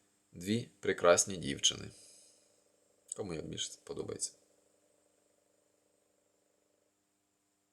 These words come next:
Давно це було.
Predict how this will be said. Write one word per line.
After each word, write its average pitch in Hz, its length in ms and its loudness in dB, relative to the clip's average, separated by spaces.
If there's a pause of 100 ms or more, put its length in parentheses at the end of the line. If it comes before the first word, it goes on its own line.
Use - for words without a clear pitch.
(1500)
Давно 98 340 2
це 92 160 4
було. 107 360 2